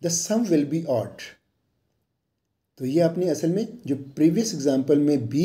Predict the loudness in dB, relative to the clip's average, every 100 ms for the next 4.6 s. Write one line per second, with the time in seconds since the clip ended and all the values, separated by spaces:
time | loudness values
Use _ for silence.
0 | 4 4 2 0 -2 -2 0 2 2 2
1 | -2 -2 -14 _ _ _ -10 -6 0 2
2 | 2 2 2 4 4 4 4 4 4 2
3 | -4 -10 -4 0 2 2 -2 -4 -4 -2
4 | 0 0 0 0 -4